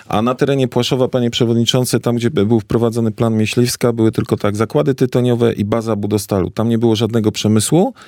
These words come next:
e, bo zakłady tytoniowe, e, że tak powiem, to miały tylko magazyny, bo to były radomskie zakłady tytoniowe.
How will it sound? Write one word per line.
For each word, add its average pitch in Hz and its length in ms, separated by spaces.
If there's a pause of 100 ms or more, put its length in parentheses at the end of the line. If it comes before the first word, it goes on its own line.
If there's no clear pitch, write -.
(300)
e, 110 520
bo 113 140
zakłady 120 420
tytoniowe, 117 760 (400)
e, 95 40
że 104 100
tak 101 180
powiem, 113 300
to 110 100
miały 110 220
tylko 113 220
magazyny, 107 500
bo 101 80
to - 100
były 104 160
radomskie 107 360
zakłady 101 360
tytoniowe. 92 500